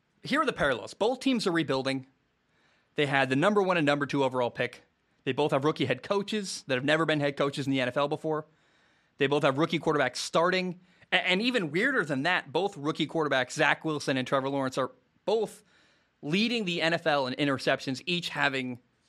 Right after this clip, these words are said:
seven interceptions. It's like parallel after parallel after parallel. I don't know who's worse. Uh, I, I was more excited. I, I, look, I, I thought Jacksonville was gonna be a team that struggled a lot but had some young talent,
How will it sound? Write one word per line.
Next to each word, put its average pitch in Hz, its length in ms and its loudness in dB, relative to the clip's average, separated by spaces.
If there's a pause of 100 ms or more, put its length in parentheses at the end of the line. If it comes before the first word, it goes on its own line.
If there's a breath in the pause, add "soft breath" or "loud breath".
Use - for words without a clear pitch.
(240)
seven 156 520 0
interceptions. 127 720 -4
It's - 160 -4
like 185 220 2 (440 soft breath)
parallel 208 640 2
after 123 200 -4
parallel 156 600 -2
after 123 200 -6
parallel. 127 420 -2
I 143 100 4
don't 170 220 0
know 143 300 0
who's 127 240 -6
worse. 135 500 -4
Uh, 127 300 0
I, 147 220 6
I 135 80 6
was 143 160 0
more 165 160 -2
excited. 151 480 0 (440 loud breath)
I, 156 160 6
I, 156 160 4 (100)
look, 143 160 0
I, 139 160 0
I 143 160 6
thought 147 320 0
Jacksonville 143 460 2
was 127 100 -6
gonna 131 180 -2
be 123 300 -4 (520 soft breath)
a 135 100 0
team 165 320 2
that 139 160 -2
struggled 170 420 2
a 165 40 2
lot 147 280 0
but 143 100 2
had 127 140 0
some 143 100 -4
young 127 200 0
talent, 180 560 -2